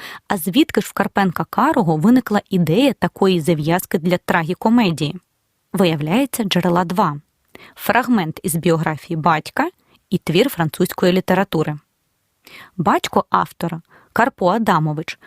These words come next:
хотів через суд довести свою належність до дворянського роду, проте не зміг цього зробити через різне написання прізвища в різних документах. Тобілевич і Тубілевич.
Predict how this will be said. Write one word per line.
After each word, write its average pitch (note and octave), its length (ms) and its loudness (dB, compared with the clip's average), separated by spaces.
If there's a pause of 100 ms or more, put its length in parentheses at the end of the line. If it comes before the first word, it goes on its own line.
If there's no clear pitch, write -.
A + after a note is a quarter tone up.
хотів E4 380 0
через F#3+ 260 0
суд C4 240 0
довести F#3 420 0
свою F#3 380 0
належність G3+ 720 2
до G3+ 140 2
дворянського F3+ 720 2
роду, D#3+ 360 0 (420)
проте C4+ 280 2
не C#4 160 6
зміг A#3+ 280 2
цього E3+ 280 0
зробити G3 580 0 (180)
через A#3+ 380 0
різне A#3 360 4
написання F#3 600 2
прізвища F#3 680 0 (120)
в G#3 100 2
різних F3 360 4
документах. F#3 720 2 (380)
Тобілевич C#4+ 880 2 (140)
і D#4+ 120 2 (100)
Тубілевич. D#3+ 800 -2